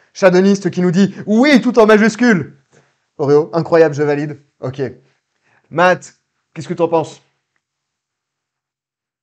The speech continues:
Ah, aussi, c'est parti. Ok. Donc on a ça. Donc on supprime parce que ça, c'est bon, c'est sauvegardé. À la façon du romancier Marc Lévy, raconte-moi l'histoire d'amour charnel entre, euh, donc.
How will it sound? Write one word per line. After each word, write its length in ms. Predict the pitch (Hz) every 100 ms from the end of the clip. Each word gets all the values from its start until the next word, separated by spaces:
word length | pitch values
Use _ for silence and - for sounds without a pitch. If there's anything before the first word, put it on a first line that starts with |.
| _ _ _ _ _ _ _ _ _ _
Ah, 60 | 180
aussi, 320 | 180 185 165
c'est 140 | 139
parti. 360 | 156 143 - 139 -
Ok. 200 | 160 139 147 - - _ _ _ -
Donc 140 | 143
on 80 | 165
a 100 | 139
ça. 320 | - 101 _ _ _ _ _ _ _ _ _ _ _ _ _ _ _ _ _ _ _ _ _ _ _ _ _ _ _ _ _ _ _ _ _ _ _ _ _ _
Donc 120 | 139 143
on 60 |
supprime 340 | 156 170 165 175
parce 160 | 139
que 80 | 143
ça, 120 | 156
c'est 140 | 156 147
bon, 140 | 147
c'est 120 | 135
sauvegardé. 640 | 135 139 131 123 139 165 _ _ _ _ _ _
À 60 | 139
la 100 | 165
façon 260 | 190 208
du 80 | 185
romancier 380 | 160 165 156 170
Marc 200 | 160 160
Lévy, 360 | 147 147 196 -
raconte-moi 400 | 120 143 156 175
l'histoire 280 | 151 139 147
d'amour 240 | 143 147
charnel 380 | 143 147 143 160
entre, 220 | 139 135
euh, 180 | 123 120
donc. 340 | 107 113 -